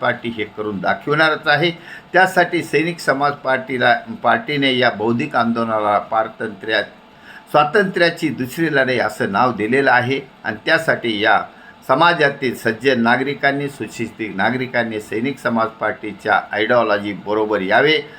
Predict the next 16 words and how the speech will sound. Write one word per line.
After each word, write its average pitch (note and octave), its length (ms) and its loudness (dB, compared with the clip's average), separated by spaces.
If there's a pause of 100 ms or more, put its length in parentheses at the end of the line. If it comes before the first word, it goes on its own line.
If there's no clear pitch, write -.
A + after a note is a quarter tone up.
(180)
असं C3 180 0
आवाहन C3+ 380 4
करण्यात B2+ 480 0
येत A#2 200 -4
आहे. C#3 300 4
तरच E3 420 0
आपल्याला B2 520 2 (100)
स्वातंत्र्याची A#2 680 -4 (140)
खरी A#2 200 0 (180)
फ-, G#2 360 -8
फळे B2+ 200 2
चाखायला A#2+ 500 0
मिळणार A#2+ 380 2
आहे, B2+ 540 0 (140)
हे C#3+ 160 2
सुशिक्षित C#3 640 -4